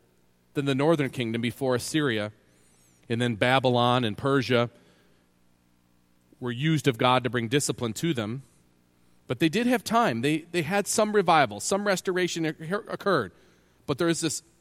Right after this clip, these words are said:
inevitable divine wrath that will come, and then there's the promised divine restoration that will occur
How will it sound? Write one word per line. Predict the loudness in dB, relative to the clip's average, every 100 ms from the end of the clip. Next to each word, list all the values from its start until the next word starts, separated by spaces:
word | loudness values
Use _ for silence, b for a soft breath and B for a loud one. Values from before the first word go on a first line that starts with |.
| _
inevitable | 0 4 4 6 4 4
divine | 4 4 4 2
wrath | 0 -2
that | -4
will | -4
come, | 2 2 2 b b b b b b b _ _ _ _ _ _ _ _ _ _
and | -6
then | -4
there's | -4 -6
the | -6
promised | -2 -2 -2
divine | -4 -4 -4 -4
restoration | -6 -6 -4 -4 -6 -10
that | -10
will | -10
occur | -10 -6 -8 -8